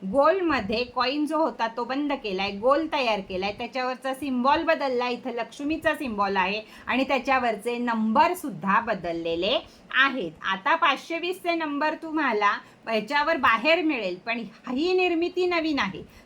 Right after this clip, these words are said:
हे एंजल नंबर पूर्णपणे नवीन आहेत, की ते तुमच्या जीवनामध्ये पॉझिटिव्ह एनर्जी आणणार म्हणजे आणणार,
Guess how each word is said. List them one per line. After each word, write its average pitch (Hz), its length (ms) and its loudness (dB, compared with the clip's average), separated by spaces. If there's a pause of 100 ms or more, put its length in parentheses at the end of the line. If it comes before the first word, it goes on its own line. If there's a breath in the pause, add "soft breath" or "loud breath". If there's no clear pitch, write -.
(100)
हे 262 60 2
एंजल 339 460 4
नंबर 330 340 2
पूर्णपणे 381 760 2
नवीन 202 320 -2
आहेत, 175 320 -4
की 285 140 -6
ते 320 80 -4
तुमच्या 294 420 0
जीवनामध्ये 254 760 0
पॉझिटिव्ह 262 640 -4
एनर्जी 240 460 -2
आणणार 233 460 -2
म्हणजे 233 300 -4
आणणार, 277 400 0